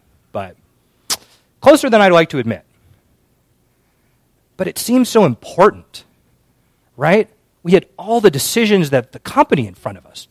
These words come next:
our mission, our direction, these big strategic things that were gonna make or break us. I thought, "No, this one I can't back down on. I have to be right. I have to make my case." It seemed so important.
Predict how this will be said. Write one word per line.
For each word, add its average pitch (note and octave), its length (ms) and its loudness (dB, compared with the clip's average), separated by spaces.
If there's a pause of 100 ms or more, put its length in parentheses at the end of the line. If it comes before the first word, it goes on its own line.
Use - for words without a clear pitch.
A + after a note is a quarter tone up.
our C#3 100 -4
mission, C3 640 -2
our C#3 120 -8
direction, E3 640 -4
these G#2+ 180 -20 (140)
big C4 260 2
strategic F#3 600 -6
things F3+ 380 -2
that A2+ 140 -4 (220)
were F3 120 -2
gonna D#3 120 0
make G3 320 2
or A#2+ 80 -4
break G3 340 0
us. - 260 -12 (320)
I D#3 120 -2
thought, C3 320 2 (140)
"No, A#2 340 -2
this F#3+ 220 2
one G#3 160 6
I E3 80 4
can't D#3 280 0
back B2 220 0
down C#3 240 0
on. - 180 -16 (120)
I A#2 120 -10
have F3 380 -2
to - 60 -8
be G2+ 140 -18
right. C#3 440 0
I B2 120 -4
have D#3+ 160 2
to C#3+ 80 -2
make C#3+ 240 -2
my A#2 160 -6
case." - 580 -8 (1300)
It - 60 -20
seemed E3 360 -4
so G3 800 2
important. G2 580 -6